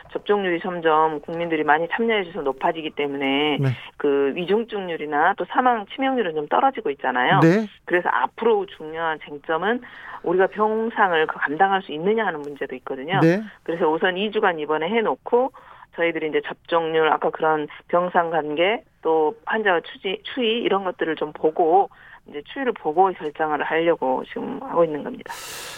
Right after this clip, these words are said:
Speaker 2: 팔사이일님께서 정말 마지막 거리두기가 되길 바라고 또 바라봅니다. 서울에서 학교
Speaker 1: 네,
Speaker 2: 다니는
Speaker 1: 네.
Speaker 2: 딸내미.
Speaker 1: 저희,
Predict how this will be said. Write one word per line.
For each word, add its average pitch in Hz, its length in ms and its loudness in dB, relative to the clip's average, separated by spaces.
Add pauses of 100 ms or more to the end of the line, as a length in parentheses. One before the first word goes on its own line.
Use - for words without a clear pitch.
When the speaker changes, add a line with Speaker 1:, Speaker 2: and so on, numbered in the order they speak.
(240)
Speaker 2:
팔사이일님께서 180 1300 6
정말 156 440 6
마지막 131 600 4
거리두기가 143 1200 4
되길 139 360 4
바라고 127 440 2
또 143 160 4
바라봅니다. 131 840 4
서울에서 160 460 4
학교 147 120 -2
Speaker 1:
네, 180 120 6
Speaker 2:
다니는 151 320 6
Speaker 1:
네. 151 160 4
Speaker 2:
딸내미. 160 580 6
Speaker 1:
저희, 165 400 -2